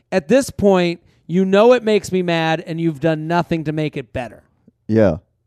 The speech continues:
Speaker 2: It's also, like, it's interesting that she, that when they're drinking together by themselves, like, uh, like a wine night.
Speaker 1: Yeah. Well,
Speaker 2: it
Speaker 1: that's because
Speaker 2: doesn't
Speaker 1: they're not drinking like animals. When you're around other people, like, it's like putting kerosene on the fire.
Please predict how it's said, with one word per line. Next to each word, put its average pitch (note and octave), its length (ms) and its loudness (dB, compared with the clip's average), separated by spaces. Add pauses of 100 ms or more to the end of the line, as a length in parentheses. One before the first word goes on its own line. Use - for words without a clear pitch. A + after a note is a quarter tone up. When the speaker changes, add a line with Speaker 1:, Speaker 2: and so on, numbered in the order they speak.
(220)
Speaker 2:
It's A#2 140 2
also, D#3 300 4
like, A#2 260 4
it's G#2+ 180 -2
interesting A2+ 480 -2
that F#2 220 0
she, G2 680 0 (180)
that F2+ 380 -2
when F2+ 380 -2
they're F#2 240 2
drinking F2+ 480 -6
together F2 680 2
by E2 220 -4
themselves, E2 400 -4
like, E2 180 -2
uh, - 80 -8 (160)
like F#2 160 -4
a G2+ 80 0
wine F#2+ 340 -2
night. F2 260 -2
Speaker 1:
Yeah. E3 520 0
Well, A3+ 180 4
Speaker 2:
it - 40 0
Speaker 1:
that's B3 180 0
because A3+ 140 2
Speaker 2:
doesn't G#3 140 2
Speaker 1:
they're G#3 100 2
not G3+ 180 -2
drinking F3 320 -2
like E3 260 -4
animals. D#3+ 400 -4
When D3+ 120 -4
you're F3 120 0
around F3+ 220 0
other E3+ 160 0
people, F3 420 -2
like, D3+ 200 -2
it's E3+ 180 -10
like D#3 220 -6
putting D#3+ 180 -4
kerosene D#3 460 -6
on C3+ 100 -8
the B2+ 60 -10
fire. C#3+ 400 -8